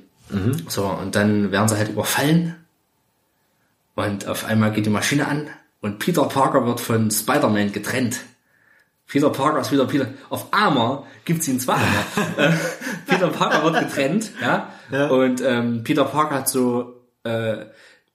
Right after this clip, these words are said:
Speaker 2: weiß zum Beispiel nicht mehr, äh, welches, äh, Doktor Connors sagt, gib mir mal den Schlampenschlutz fünfunddreißig.
Speaker 1: Mhm.
Speaker 2: Also irgendwas im Labor.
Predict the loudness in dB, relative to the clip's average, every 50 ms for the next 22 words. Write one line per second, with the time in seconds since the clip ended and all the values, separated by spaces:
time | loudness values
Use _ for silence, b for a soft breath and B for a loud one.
0 | _ _ _ -4 -2 0 0 2 0 0 0 0 2 2 0 0 0 0 0 2
1 | 2 0 0 0 0 0 2 0 0 -2 -4 -4 -2 -2 -2 -4 -6 -10 -14 -20
2 | _ -20 -20 -4 0 0 2 2 2 2 2 2 2 2 0 0 -2 -2 -4 -6
3 | -8 -12 -14 -14 -14 -14 -14 -14 -16 -18 -20 -20 -20 -20 -20 -20 _ -20 -20 -20
4 | _ _ -6 -4 -2 -4 -2 0 0 2 2 2 2 0 0 0 -2 -4 -2 0
5 | 2 2 2 2 2 0 0 0 0 2 0 0 -4 -6 B B B B B B
6 | B B B B B B B _ _ _ _ _ _ _ _ _ -4 0 0 0
7 | 0 0 -4 -4 0 2 2 2 2 -2 0 0 2 2 2 2 2 2 4 4
8 | 4 4 2 2 -2 -6 -10 -8 -8 -6 -6 -6 -8 -10 -12 -16 _ _ -6 -4
9 | -2 2 2 2 2 4 2 2 2 2 2 2 2 2 4 4 4 4 4 4